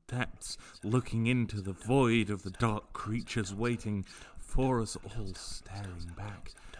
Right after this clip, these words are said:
staring back. <clears throat> Anyway, sorry, sorry, getting a little off track there. The point is, this looks wonderful, and I love a game that just tries something different. Although, apparently there was a horror fishing game back in, like, the P S one era, but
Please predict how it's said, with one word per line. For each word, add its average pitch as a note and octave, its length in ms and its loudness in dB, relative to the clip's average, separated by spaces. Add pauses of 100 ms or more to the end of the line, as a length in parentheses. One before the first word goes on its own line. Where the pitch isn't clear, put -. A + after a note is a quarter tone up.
(240)
staring - 500 -8 (400)
back. - 300 -14
<clears throat> F#3 720 10
Anyway, D3+ 420 6
sorry, C3 400 2
sorry, B2+ 220 2
getting B2+ 260 0
a A2+ 60 0
little A2 200 0
off G#2 140 -4
track C#3+ 320 -2
there. G#2+ 140 4 (280)
The D3 160 4
point G3 280 6
is, D#3+ 260 4
this D#3+ 240 4
looks C#3 240 2
wonderful, A2 560 2
and G#2 340 2
I A2+ 180 2
love A#2+ 400 2
a D#3+ 40 0
game C#3 360 0
that B2+ 120 -2
just - 240 -6
tries D#3 320 -4
something D3 380 -2
different. G#2 420 -4 (320)
Although, F3 480 4
apparently D#3+ 500 2
there C#3 160 2
was B2+ 540 0
a A#2+ 220 2
horror A#2 480 -2
fishing A#2 500 -2
game G2+ 400 0
back A2+ 260 -8
in, G#2 120 -2
like, G2 200 -6
the G2+ 80 -4
P A2+ 200 0
S G#2 180 -2
one A2 260 -2
era, F#2+ 360 -2
but G2+ 260 0